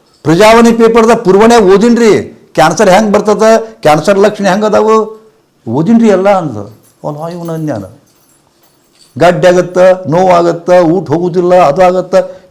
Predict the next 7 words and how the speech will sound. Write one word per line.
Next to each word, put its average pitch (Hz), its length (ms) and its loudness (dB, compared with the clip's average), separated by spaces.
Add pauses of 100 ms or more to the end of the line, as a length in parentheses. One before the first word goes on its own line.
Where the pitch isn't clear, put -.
ಎಲ್ಲ 190 320 2
ಲಕ್ಷಣ 208 260 0
ಓದೋದು 208 260 2
ನನಗೆ. 208 600 2 (840)
ಏನು 127 360 -2
ಮಾಡ್ಬೇಕ್ರಿ? 104 800 -16 (1900)
ನಾ 123 80 0